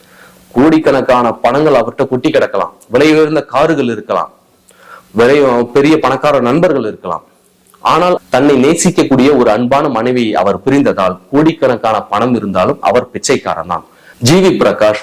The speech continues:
பொக்கிஷத்தை தொலைத்த ஒரு பிச்சைக்காரன், அவ்வளவுதான். இதுக்கு மேல சொல்வதற்கு ஒன்றுமில்லை. இவர்கள் இருவரும் அமர்ந்து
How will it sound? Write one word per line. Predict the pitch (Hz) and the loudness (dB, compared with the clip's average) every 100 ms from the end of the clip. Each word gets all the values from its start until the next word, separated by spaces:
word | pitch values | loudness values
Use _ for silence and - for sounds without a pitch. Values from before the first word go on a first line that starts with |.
| - | -6
பொக்கிஷத்தை | 123 120 156 160 - 131 104 | -6 -2 -2 0 -2 -2 -2
தொலைத்த | 92 85 151 101 | -4 0 0 0
ஒரு | 110 98 | -4 -6
பிச்சைக்காரன், | - 101 80 78 73 - 92 | -4 -4 -2 -6 -8 -6 -2
அவ்வளவுதான். | 101 98 101 120 - - _ _ | 0 2 0 -2 -4 -18 _ _
இதுக்கு | 92 95 101 | -2 0 2
மேல | 131 139 | 2 0
சொல்வதற்கு | 127 123 113 98 104 | 2 2 0 -4 -4
ஒன்றுமில்லை. | 107 98 95 - - - - - _ 110 | -2 -2 0 -2 -4 -18 -18 -20 _ 2
இவர்கள் | 139 139 131 123 139 | 4 4 2 4 4
இருவரும் | 196 190 208 190 - 123 | 4 2 0 -4 -6 0
அமர்ந்து | 160 175 | 0 0